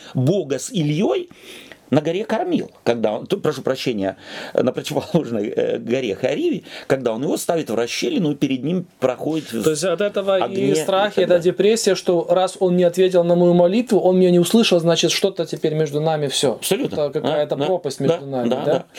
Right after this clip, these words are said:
Speaker 1: И вот этот, э, собственно говоря, я думаю, что апостол Павел, э, вот присматриваясь и зная историю, э, вот это делало его при всём его огромном интеллекте и его способности понимать волю Божию,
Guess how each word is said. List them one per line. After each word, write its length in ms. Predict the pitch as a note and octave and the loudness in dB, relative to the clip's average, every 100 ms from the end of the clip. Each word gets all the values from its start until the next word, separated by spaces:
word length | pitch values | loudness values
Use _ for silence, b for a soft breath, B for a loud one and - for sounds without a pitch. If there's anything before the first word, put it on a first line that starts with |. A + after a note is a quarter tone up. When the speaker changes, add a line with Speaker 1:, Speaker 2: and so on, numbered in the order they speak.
| B B - | B B -2
Speaker 1:
И 80 | |
вот 160 | D#3+ F#3+ | 0 0
этот, 300 | E3 D#3 - B B | -4 -6 -10 B B
э, 320 | - C3 C3 B2 | 0 0 0 -4
собственно 400 | D#3+ - - D3 | -6 -6 -4 -2
говоря, 360 | C3 C#3+ F3 | -2 -2 -2
я 180 | F3+ B2+ | -2 -2
думаю, 280 | B2+ E3 C3+ | -2 -2 -2
что 160 | - | -2
апостол 380 | A#2 C#3+ - B2+ | -2 -2 -4 -6
Павел, 440 | - D#3+ A3 B2 - B B B B | -4 -4 -2 -2 -4 B B B B
э, 240 | A#2+ A2 | 0 0
вот 180 | A2 - | -2 -2
присматриваясь 840 | C#3 C#3 C#3 E3 F#3 C3 A2 - | -4 -2 -4 -4 -2 -2 -2 -2
и 60 | A2+ | -4
зная 440 | F#2+ C3 D#3+ C3 | -2 0 0 0
историю, 640 | A#2 - - C3+ A#2 G#2 F2+ B B B B | -2 -4 -2 -2 0 -4 -6 B B B B
э, 300 | A2 G#2+ A2 | 0 0 -4
вот 180 | A#2+ D#3 | -4 -4
это 180 | G3 F#3 | -4 -6
делало 520 | A#2 A#2 F#3+ F#3 F3+ | -2 -2 -2 -2 -2
его 420 | D#3+ C3 B2 E3+ | 0 0 0 -2
при 200 | - D#3 | -2 -2
всём 500 | - - - - D4+ | -2 -8 -8 -6 -4
его 220 | D3 B2 | 0 0
огромном 720 | A2+ B2 F#3 A3+ D#3+ G#2+ F2+ B B B | -2 -2 -2 0 0 -2 -2 B B B
интеллекте 920 | C#3 C#3 - F#3+ D3 F#3+ - - - A2 | -4 -2 -6 -10 -4 -6 -6 -12 -6 -6
и 180 | - C3 | -2 -2
его 220 | B2+ D3 | 0 -2
способности 920 | - C#3 - - G3 C3 B2 - C3 | -4 -8 -6 -4 -4 -4 -6 -4 -4
понимать 500 | - C3 D3 A2 G2 | -2 -2 -2 -4 -4
волю 320 | G#2+ G#3 D3+ | -2 0 0
Божию, 320 | G#2 F#2 F2+ | -2 -4 -6